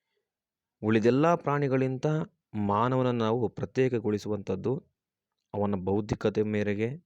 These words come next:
ಅವನ ಬುದ್ಧಿಶಕ್ತಿ. ತನ್ನ ಬುದ್ಧಿಶಕ್ತಿಯಿಂದ ಮನುಷ್ಯ ಭಾಷೆಯನ್ನ ರೂಪಿಸಿಕೊಂಡಿದ್ದಾನೆ ಅಂತಕ್ಕಂಥದ್ದು ನಾವು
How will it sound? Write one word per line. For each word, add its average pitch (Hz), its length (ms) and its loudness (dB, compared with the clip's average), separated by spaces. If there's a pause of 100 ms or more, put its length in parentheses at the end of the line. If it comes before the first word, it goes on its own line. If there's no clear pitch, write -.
(760)
ಅವನ 98 180 -4
ಬುದ್ಧಿಶಕ್ತಿ. 104 880 -4 (840)
ತನ್ನ 101 400 2
ಬುದ್ಧಿಶಕ್ತಿಯಿಂದ 123 840 0
ಮನುಷ್ಯ 117 600 2 (1040)
ಭಾಷೆಯನ್ನ 123 680 -2
ರೂಪಿಸಿಕೊಂಡಿದ್ದಾನೆ 95 1120 -4
ಅಂತಕ್ಕಂಥದ್ದು 92 600 -6
ನಾವು 101 300 -6